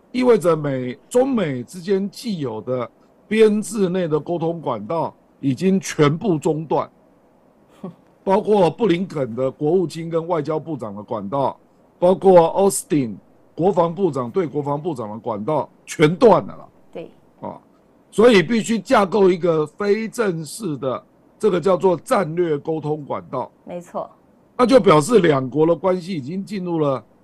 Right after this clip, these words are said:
Speaker 1: 相当紧张的状态了，
Speaker 2: 嗯。
Speaker 1: 因为既有的建制内的管道都已经断了。
Speaker 2: 是。
Speaker 1: 啊，所以必须要让这两位出来啊，因为这两位的沟通并不是建制上，
Speaker 2: 嗯，
Speaker 1: 啊，
Speaker 2: 是
Speaker 1: 只是说他的对口，
Speaker 2: 战略的。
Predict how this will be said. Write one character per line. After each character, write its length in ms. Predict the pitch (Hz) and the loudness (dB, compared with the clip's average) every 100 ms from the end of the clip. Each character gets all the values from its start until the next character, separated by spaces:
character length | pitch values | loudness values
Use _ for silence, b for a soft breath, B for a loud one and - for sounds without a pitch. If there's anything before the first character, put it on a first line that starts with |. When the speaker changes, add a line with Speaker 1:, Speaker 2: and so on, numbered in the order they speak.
| _ _ | _ _
Speaker 1:
相 320 | - 226 214 | -2 0 0
当 300 | 202 202 220 | 0 -2 -2
紧 320 | - 147 104 107 | -6 -10 -10 -8
张 220 | 160 165 | -8 -8
的 100 | 135 | -8
状 240 | 175 135 | -8 -8
态 140 | 127 139 | -8 -8
了， 80 | 107 - _ _ _ _ _ _ _ _ _ | -10 -16 _ _ _ _ _ _ _ _ _
Speaker 2:
嗯。 60 | - | -2
Speaker 1:
因 80 | 240 | 2
为 80 | 226 | 2
既 220 | - 277 | 4 6
有 220 | 180 139 | 6 6
的 200 | 147 156 | 4 2
建 320 | - 269 185 | 2 2 2
制 220 | 170 196 | 0 -4
内 160 | 175 180 | -2 -2
的 100 | 143 | -4
管 240 | - 120 | -4 -8
道 140 | 123 156 | -4 -6
都 160 | 160 | -4
已 60 | 123 | -6
经 120 | 123 | -6
断 220 | 151 139 | -6 -6
了。 80 | 95 _ _ _ | -6 _ _ _
Speaker 2:
是。 340 | - - 165 _ _ | -20 -16 -16 _ _
Speaker 1:
啊， 200 | 92 85 _ _ _ _ _ _ _ _ | -14 -14 _ _ _ _ _ _ _ _
所 180 | 214 | 6
以 220 | 277 202 175 | 8 8 6
必 240 | 302 262 | 6 6
须 220 | - 240 | 6 6
要 120 | 233 | 8
让 180 | 214 220 | 8 6
这 140 | 185 202 | 6 2
两 220 | 147 131 | 2 0
位 160 | 170 | -4
出 260 | 147 - 156 | -4 -8 -6
来 220 | 131 110 | -4 -4
啊， 120 | 113 | -8
因 120 | 120 208 | -8 -4
为 240 | 196 170 b b _ _ | -4 -4 b b _ _
这 120 | 294 | 2
两 160 | 196 | 4
位 100 | 202 | 6
的 100 | 220 | 4
沟 200 | 202 220 | 4 2
通 200 | 208 202 | 2 2
并 160 | 202 220 | 0 -4
不 80 | 165 | -4
是 120 | 180 | -8
建 260 | 151 190 147 | -4 -4 -4
制 180 | 165 | -12
上， 300 | 143 147 110 - _ _ _ | -12 -10 -12 -14 _ _ _
Speaker 2:
嗯， 320 | 233 226 214 202 | -18 -14 -14 -10
Speaker 1:
啊， 220 | - 180 180 185 _ | -10 -12 -18 -20 _
Speaker 2:
是 40 | 208 | -6
Speaker 1:
只 120 | - | 2
是 60 | 208 | 2
说 180 | - 466 | 6 6
他 140 | 392 233 | 8 4
的 100 | 185 | 4
对 280 | - 220 | 6 6
口， 220 | 139 - | 6 -6
Speaker 2:
战 40 | |
略 40 | |
的。 20 | 104 | -10